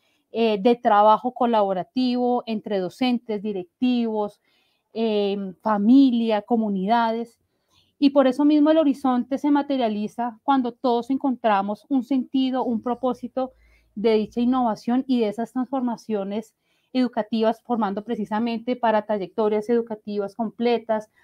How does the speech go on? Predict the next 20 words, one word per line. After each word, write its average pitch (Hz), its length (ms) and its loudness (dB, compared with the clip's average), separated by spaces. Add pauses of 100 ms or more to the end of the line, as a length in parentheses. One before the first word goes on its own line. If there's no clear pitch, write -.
(140)
para 220 240 4
proyectos 233 640 -2
de 208 140 -4
vida 196 320 -6
con 226 140 -10
nuestros 220 280 -10
estudiantes 226 840 -4 (380)
y 262 120 2
para 226 300 4
tejer 233 420 -2
entonces 254 480 -2
esas 262 200 0
relaciones 220 640 -2
entre 233 200 -6
el 247 40 -8
sector 208 380 -6
educativo 226 680 -4 (520)
con, 285 480 6
eh, 226 480 0
actores 233 720 -2